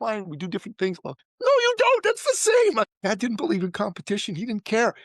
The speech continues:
He just wanted to help people. Iran was a second world country. If you were trying to buy a car, a house, an apartment, the bank would only give you so much money.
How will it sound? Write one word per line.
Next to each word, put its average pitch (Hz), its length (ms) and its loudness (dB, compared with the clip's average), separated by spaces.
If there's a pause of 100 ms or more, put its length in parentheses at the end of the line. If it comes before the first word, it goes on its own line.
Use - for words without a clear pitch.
(160)
He 220 120 -6
just 185 280 -8
wanted 170 300 -8
to 180 60 -6
help 190 200 -8
people. 156 280 -10 (300)
Iran 196 380 2
was 139 120 0
a 135 60 -4
second 175 400 -6
world 185 200 -2
country. 113 360 -6 (240)
If - 120 -6
you 165 60 0
were 175 60 2
trying 190 180 0
to 175 40 0
buy 175 160 0
a - 100 -4
car, 143 400 -6 (140)
a - 20 -20
house, 185 400 -4
an 135 80 -12
apartment, 123 480 -6 (140)
the 180 60 0
bank 220 320 0
would - 120 2
only 185 160 4
give 160 180 0
you 160 80 -2
so - 140 -4
much 170 180 -2
money. 147 260 -4